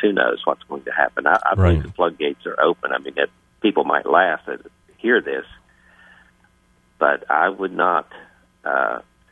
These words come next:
Speaker 1: say that there is a barrier to almost stop till you go to the very bottom
Speaker 2: Yeah.
Speaker 1: in this area.
Speaker 2: So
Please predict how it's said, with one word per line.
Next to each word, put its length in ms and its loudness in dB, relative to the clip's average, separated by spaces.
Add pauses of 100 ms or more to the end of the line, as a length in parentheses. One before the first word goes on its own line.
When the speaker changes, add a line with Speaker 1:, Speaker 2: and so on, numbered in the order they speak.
(440)
Speaker 1:
say 180 2
that 160 -8
there 180 0
is 80 -6
a 60 -8
barrier 480 2
to 140 -14 (140)
almost 280 -4 (100)
stop 360 0
till 100 -10
you 160 -10
go 180 -4
to 120 -14
the 100 -8
very 220 0
bottom 460 0 (220)
Speaker 2:
Yeah. 320 6 (160)
Speaker 1:
in 120 -14
this 200 -4
area. 420 0 (840)
Speaker 2:
So 580 6